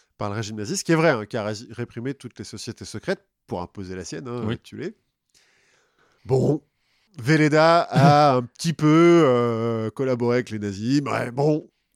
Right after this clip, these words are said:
Speaker 1: c'était une époque, on va dire. Aujourd'hui, euh, ils font quand même
Speaker 2: Faut
Speaker 1: encore
Speaker 2: se remettre dans le contexte.
Speaker 1: Ouais, ça doit être ça. Velleda, ils font quand même quatre cents millions d'euros de chiffre d'affaires, hein, par an.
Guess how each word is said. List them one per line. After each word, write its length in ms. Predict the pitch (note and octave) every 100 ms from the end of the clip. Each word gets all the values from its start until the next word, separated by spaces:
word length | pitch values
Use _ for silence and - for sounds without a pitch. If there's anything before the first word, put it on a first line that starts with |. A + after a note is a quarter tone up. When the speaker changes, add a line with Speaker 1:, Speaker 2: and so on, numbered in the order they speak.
| _ _ _
Speaker 1:
c'était 720 | - - - - - A2 C3
une 240 | A#2+ B2+
époque, 380 | C3 B2+ G#3+ -
on 60 | D3+
va 120 | C#3
dire. 300 | F#3+ A#3+ D#3
Aujourd'hui, 540 | C#3+ D3+ F#3+ F#3 A#3+ B3
euh, 160 | F#3+
ils 80 | D3
font 160 | - F3
quand 140 | -
même 220 | F3+ F#3+
Speaker 2:
Faut 60 | E3+ D3
Speaker 1:
encore 160 | C#3 D#3+
Speaker 2:
se 60 |
remettre 180 | A#3 A3
dans 80 | D3+
le 60 | A#2
contexte. 520 | A2+ F#2+ - - _ -
Speaker 1:
Ouais, 220 | C3 C3
ça 160 | - B2+
doit 140 | A2+
être 80 | G#2+
ça. 220 | D#3+ G3 _ _ _ _
Velleda, 360 | C3 D#3 F#3 A3
ils 60 |
font 160 | - D#3+
quand 120 | D#3+
même 140 | D#3+
quatre 160 | D#3+ F#3+
cents 120 | G3
millions 240 | F3+ E3+ E3
d'euros 200 | D#3+ D#3
de 60 |
chiffre 160 | - B2+
d'affaires, 320 | B2+ - G3+
hein, 100 | D#3+
par 220 | - B2
an. 100 | F#3